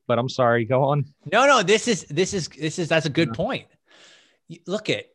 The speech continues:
Speaker 2: and this is something that your J W, um, uh, friend or stranger, whoever at the door
Speaker 1: Mm-hmm.
Speaker 2: needs to, they need to know this too.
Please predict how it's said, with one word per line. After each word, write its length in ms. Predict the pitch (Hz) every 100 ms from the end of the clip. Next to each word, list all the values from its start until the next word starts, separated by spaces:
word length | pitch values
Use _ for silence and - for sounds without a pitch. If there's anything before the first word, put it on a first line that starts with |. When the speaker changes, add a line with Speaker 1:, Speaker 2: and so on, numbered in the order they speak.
| -
Speaker 2:
and 140 | 139 156
this 180 | 196
is 80 | 220
something 280 | 214 170 185
that 60 | 175
your 100 | 156
J 220 | 135 131
W, 640 | 127 120 135 120 113 110 - -
um, 520 | 113 104 98 95 92 95 _ _ _ - _ _ -
uh, 400 | 107 95 90 87 -
friend 260 | 135 123
or 60 | 123
stranger, 480 | - 113 113 117 117
whoever 380 | 117 113 117
at 160 | 110 113
the 80 | 131
door 400 | 117 110 110 113 _ -
Speaker 1:
Mm-hmm. 160 | 127
Speaker 2:
needs 240 | 139 180 -
to, 140 | 185 -
they 160 | 156 240
need 160 | 254
to 80 | 202
know 160 | 180 180
this 220 | 165 -
too. 320 | 170 127